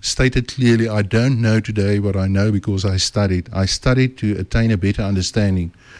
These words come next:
of what I experienced in both my out-of-body experience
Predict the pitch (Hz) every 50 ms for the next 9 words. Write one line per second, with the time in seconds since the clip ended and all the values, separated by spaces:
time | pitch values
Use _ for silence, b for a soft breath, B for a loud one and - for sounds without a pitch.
0 | B B B 107 98 - 104 101 113 - 131 123 120 117 - - - - 127 120
1 | 120 117 120 - 117 101 95 95 113 135 165 - - 131 113 110 117 110 - _
2 | _ _ - 123 120 117 104 101 104 107 131 131 113 - - - 110 104 104 107
3 | 107 -